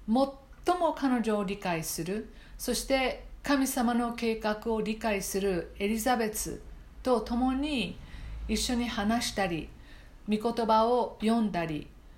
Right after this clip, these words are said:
えー、また祈ったりすることができたことは大きな彼女の励み、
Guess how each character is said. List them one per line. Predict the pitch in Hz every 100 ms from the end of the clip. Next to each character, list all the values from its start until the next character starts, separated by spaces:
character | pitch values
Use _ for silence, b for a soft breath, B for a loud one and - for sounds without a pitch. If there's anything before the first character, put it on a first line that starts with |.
| b b -
え | 202 185 170 - -
ー、 | - - 208
ま | 214
た | 226
祈 | - 214 233
っ | 262 -
た | 214
り | 180 156
す | - -
る | 240
こ | 240
と | 226
が | 202 175
で | 202
き | 214
た | -
こ | 180 170
と | 170
は | 175 175 151 - - - -
大 | 285 294
き | -
な | 190 147 -
彼 | - 214 185
女 | 170
の | 180 175 175
励 | - 190 190 185
み、 | 196 226